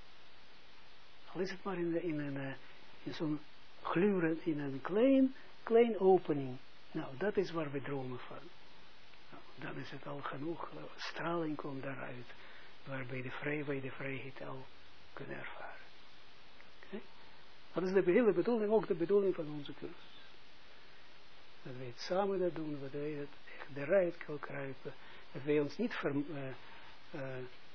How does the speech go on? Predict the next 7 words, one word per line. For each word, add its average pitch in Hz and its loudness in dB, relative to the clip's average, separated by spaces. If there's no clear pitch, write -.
verbeelden 156 4
dat 135 -4
wij 135 0
in 131 -4
vrijheid 135 -4
leven. - -8
Oké? 170 -6